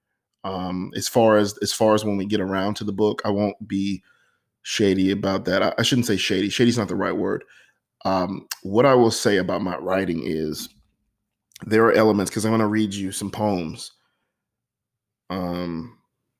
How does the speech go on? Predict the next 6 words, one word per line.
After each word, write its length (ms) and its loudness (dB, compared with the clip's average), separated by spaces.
I'm 80 -4
gonna 180 0
read 300 -2
you 160 -6
some 240 -4
poems 880 -2